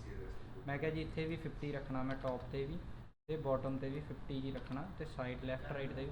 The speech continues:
ਫਿਫਟੀ ਹੀ ਰੱਖਣਾ। ਮਾਰਜਨ ਆ ਗਿਆ ਆਪਣਾ। ਉਦੋਂ ਬਾਅਦ ਆਪਾਂ ਦੇਖੋ ਵੀ ਇਹਦੇ ਅੰਦਰ ਕੀ ਡਿਜ਼ਾਈਨ ਕਰਨਾ।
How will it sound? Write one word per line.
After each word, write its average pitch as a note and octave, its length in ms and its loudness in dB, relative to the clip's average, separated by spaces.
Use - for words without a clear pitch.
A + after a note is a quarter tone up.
ਫਿਫਟੀ C3+ 300 0
ਹੀ C3 100 0
ਰੱਖਣਾ। A#2+ 300 -2
ਮਾਰਜਨ C3 320 4
ਆ D3 100 4
ਗਿਆ D3+ 100 2
ਆਪਣਾ। D3 220 0
ਉਦੋਂ G3 220 6
ਬਾਅਦ B3 140 10
ਆਪਾਂ B3 220 6
ਦੇਖੋ A3 280 6
ਵੀ A#3+ 100 6
ਇਹਦੇ A#3 160 8
ਅੰਦਰ A3+ 160 6
ਕੀ G#3+ 240 2
ਡਿਜ਼ਾਈਨ E3+ 380 6
ਕਰਨਾ। A#2+ 300 2